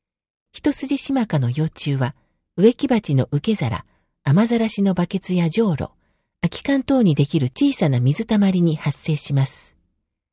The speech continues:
週に一度は、屋外の容器等に雨水が溜まっていないかチェックしましょう。問い合わせ、デング熱、ジカウイルス感染症の症状等。保健予防課保健相談係、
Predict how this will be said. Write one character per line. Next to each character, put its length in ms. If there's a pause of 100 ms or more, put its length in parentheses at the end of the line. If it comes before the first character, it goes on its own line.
(260)
週 360
に 240
一 280
度 120
は、 180 (320)
屋 260
外 220
の 120
容 220
器 140
等 200
に 280
雨 240
水 240
が 120
溜 120
ま 100
っ 80
て 120
い 120
な 120
い 80
か 160
チ 140
ェ 40
ッ 80
ク 100
し 160
ま 100
し 160
ょ 320
う。 60 (880)
問 220
い 60
合 40
わ 100
せ、 260 (420)
デ 160
ン 80
グ 100
熱、 400 (300)
ジ 120
カ 220
ウ 140
イ 40
ル 100
ス 120
感 200
染 260
症 260
の 200
症 260
状 220
等。 420 (840)
保 100
健 300
予 140
防 220
課 240
保 180
健 220
相 240
談 220
係、 420